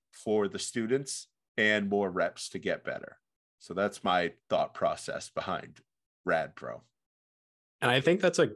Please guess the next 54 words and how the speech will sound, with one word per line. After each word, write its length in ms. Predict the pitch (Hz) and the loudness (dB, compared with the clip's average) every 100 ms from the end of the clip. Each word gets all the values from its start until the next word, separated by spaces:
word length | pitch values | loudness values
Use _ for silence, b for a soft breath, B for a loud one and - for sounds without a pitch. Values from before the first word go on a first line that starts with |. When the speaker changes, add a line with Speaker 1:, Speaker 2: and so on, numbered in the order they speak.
| - | -14
Speaker 2:
great 440 | - 92 98 110 - | -10 -2 0 -2 -4
thought 240 | 90 85 | -6 -6
process 480 | - 90 90 90 92 | -4 -4 -4 -4 -4
behind 400 | 92 92 92 92 | -4 -4 -4 -4
it, 120 | 92 | -6
because 560 | 110 - 107 98 - - _ _ _ _ _ - | -6 0 0 2 0 -2 _ _ _ _ _ -10
the 320 | 127 147 135 | -8 -2 0
variety 420 | 127 151 170 160 147 | 4 8 10 10 8
is 140 | 117 | 6
the 80 | 117 | 2
spice 320 | 113 98 - | 2 2 0
of 100 | 95 | -6
life. 300 | 90 87 - B B B | -6 -6 -14 B B B
And 260 | 113 113 117 | 0 2 2
one 260 | 135 139 | 2 2
thing 180 | 151 156 | 2 2
we 80 | 139 | 2
talk 240 | 127 120 113 | 2 2 4
about 160 | 110 | 4
a 40 | 101 | 4
lot 220 | 101 98 | 2 0
on 80 | 95 | -4
this 160 | 92 | -12
podcast 540 | - 98 95 95 95 107 | -6 -4 -2 -4 -4 -6
is 100 | - | -2
just 260 | 110 - | -2 -2
how 280 | - 117 131 | -2 0 2
many 220 | 147 143 | 2 2
different 460 | 123 120 120 101 - | 0 -2 -2 -6 -8
types 380 | - 92 92 113 | -8 -6 -4 -4
of 140 | 104 | 0
wrestling 420 | 107 107 123 101 | 0 2 0 0
there 160 | 110 113 | 0 2
are 140 | 113 | 2
out 200 | 113 117 | 2 0
there 240 | 123 127 123 | -2 0 -2
and 180 | 110 104 | -4 -4
how 180 | 110 | -2
there's 260 | 110 107 107 | 0 -2 -4
literally 600 | 113 113 113 110 104 101 | -4 -4 -2 -2 -4 -6
something 520 | - 101 95 - 95 | -6 -4 -4 -6 -10
for 160 | - - | -6 -6
every 260 | 107 90 69 | -6 -10 -12
wrestling 480 | 71 - - 58 - | -14 -14 -14 -14 -18
fan. 240 | - - 92 | -18 -14 -8
Speaker 1:
Yeah. 120 | - B B B B | -8 B B B B
Speaker 2:
And 100 | 110 | -2
I 100 | 107 | 2
know 140 | 117 117 | 4 2
for 180 | 117 | 0
both 240 | 110 113 - | 0 -2 -2
Juice 280 | 117 107 101 | -6 -6 -2
and 80 | |
I, 400 | 117 113 101 92 | 2 2 0 -4